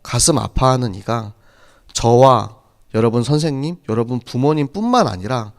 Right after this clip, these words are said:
하나님께서 여러분을 보시면서 얼마나 가슴 아파하실지를 생각을 하시고요. 여러분이 그 의무를 다할 때 하나님께서 얼마나 기뻐하실지를 생각해 보세요.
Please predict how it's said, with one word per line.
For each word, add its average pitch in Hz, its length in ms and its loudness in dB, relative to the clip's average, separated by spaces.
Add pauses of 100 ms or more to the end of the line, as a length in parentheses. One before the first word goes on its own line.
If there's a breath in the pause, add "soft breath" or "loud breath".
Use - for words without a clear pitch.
(500 soft breath)
하나님께서 254 680 0
여러분을 123 340 -4
보시면서 110 520 -8
얼마나 147 360 -6
가슴 113 320 -8
아파하실지를 107 680 -10
생각을 104 380 -10
하시고요. 107 540 -8 (500 soft breath)
여러분이 147 760 2
그 156 260 2
의무를 202 340 2
다할 98 260 -6
때 120 280 -8 (300 loud breath)
하나님께서 220 680 -2
얼마나 165 500 2
기뻐하실지를 131 840 -2
생각해 117 360 -8
보세요. 98 300 -16